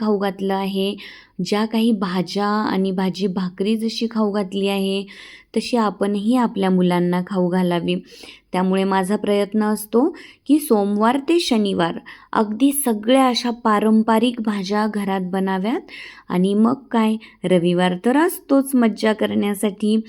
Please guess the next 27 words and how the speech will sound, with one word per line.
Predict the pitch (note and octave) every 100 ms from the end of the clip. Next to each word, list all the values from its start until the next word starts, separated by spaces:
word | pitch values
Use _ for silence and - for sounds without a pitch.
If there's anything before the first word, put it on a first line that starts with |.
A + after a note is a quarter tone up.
| - - -
आणि | G3 G3+ A3 A3 G3+ F#3
घरातील | G3 F#3+ F#3+ G3 A3+
प्रत्येकाला | A3+ F#3+ F#3 G#3+ G#3+ A3+ B3
माहीत | A#3 A3 F#3+
असतं | F#3 F3+ - A#3+ - - - _
सोमवार | - G#3 G#3 G#3+ A#3 C4+
ते | D#4
शनिवार | D#4+ A#3+ G#3 G3 F#3+ G3+ -
आपल्याला | F#3 F#3 F#3 F#3+ G#3
हिच्या | C4 G#3+ F#3 - G#3
नियमातच | A3+ G3 F3 F3 F3+ F3+ - D4 - F#4 B3
जेवण | G#3+ G#3 G#3
करायला | G#3+ G#3+ G#3 G3+ G3
लागणार, | F#3+ F3 F3+ F3+ G3+ - - - - -
मम्मीच्या | G3 G3+ G#3 G#3 G3+ A#3+
नियमातच | A3+ F#3 F3+ F#3 F#3 F3+ C4+ F4
आपल्याला | D#4+ - F#3+ F#3 F#3
जेवायला | F3+ F3+ F3 F3 F3
लागणार, | F3 E3+ F3 F3 F3 - - _
म्हणजे | G3 G#3+ C#4+
रविवारी | C4 A#3 A#3+ A#3 A#3+
मग | B3 A#3+
आपण | A3+ A3+ A#3 C4+
शब्द | C4+ A3 G#3 G#3 B3 B3
टाकू | G#3+ G3 - D4+
ते | E4
आपल्याला | F4 B3+ A3 G3+ F#3+